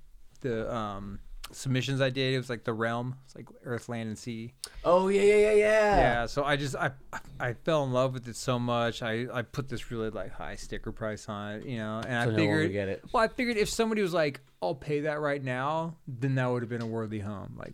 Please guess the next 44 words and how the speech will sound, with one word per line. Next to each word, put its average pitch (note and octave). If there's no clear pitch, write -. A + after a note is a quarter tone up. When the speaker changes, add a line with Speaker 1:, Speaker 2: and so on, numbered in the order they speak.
Speaker 1:
fuck G#2+
yeah. G1+
And, A2+
but C3
I C3
remember C3+
from D3
that, C#3+
I D#3
put D3
it C#3
in C#3+
my A#2+
house, B2
and C#3
I A#2+
was A#2+
just B2+
staring B2+
at C#3
it, C#3
just, B2+
like, B2+
critiquing C#3
it C#3+
every B2+
day. A#2+
<laughs> -
So, C3+
Speaker 2:
Yeah. B2+
Speaker 1:
so C3
I D3+
had D#3
to -
take C#3+
it C3
down. B2
I A#2
put A#2+
it -
in A#2
my G#2
shop, G#2+
but, G#2+